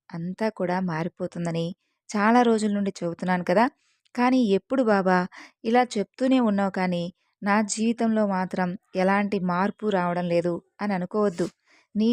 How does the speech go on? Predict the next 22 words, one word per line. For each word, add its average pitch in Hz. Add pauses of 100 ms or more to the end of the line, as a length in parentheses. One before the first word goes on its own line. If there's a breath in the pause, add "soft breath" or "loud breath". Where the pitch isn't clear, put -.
జీవితం 208
అంతా 196
కూడా 175 (340)
ఆనందభరితంగా, 185 (460 soft breath)
నువ్వు 208
గొప్పగా 208
బ్రతికేటటువంటి 190
రోజు 180 (500)
కేవలం 226
అంటే 202
కేవలం 180 (220)
అతి 185
దగ్గరలోనే 208
ఉంది. 170 (520 soft breath)
నువ్వు 196 (300)
అధైర్యపడవద్దు 196
అని 185
చెబుతూ 170
ఉన్నాను 175
కదా. 170 (520 soft breath)
నువ్వు 226
జాగ్రత్తగా 196